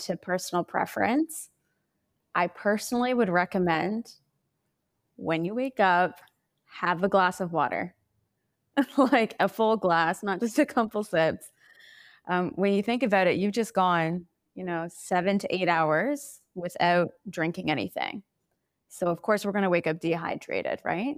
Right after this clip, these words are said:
So having a glass of water is really just gonna get things moving through you and kind of rehydrate you. So that's, like, step one. Step two, I think, is maybe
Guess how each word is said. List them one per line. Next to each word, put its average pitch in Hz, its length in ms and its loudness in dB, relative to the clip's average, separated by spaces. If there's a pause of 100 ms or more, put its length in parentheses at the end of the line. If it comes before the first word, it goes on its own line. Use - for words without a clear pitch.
So 165 400 0
having 190 360 -2
a 202 60 -4
glass 185 300 0
of 175 100 -6
water 165 420 -2
is 170 240 -4
really 233 220 -2
just 214 180 -6
gonna 180 160 -6
get 151 240 -2
things 170 280 -10
moving 175 420 -2
through 170 320 -6
you 190 380 0
and 165 340 -2
kind 165 220 -8
of 156 100 -10 (160)
rehydrate 185 800 -2
you. 294 320 2 (1200)
So 208 160 -4
that's, 180 300 0
like, 180 120 -2
step 175 280 -2
one. 147 240 -6 (640)
Step - 320 0
two, 220 560 2 (360)
I 196 180 2
think, 196 600 0
is 185 680 0 (420)
maybe 196 480 2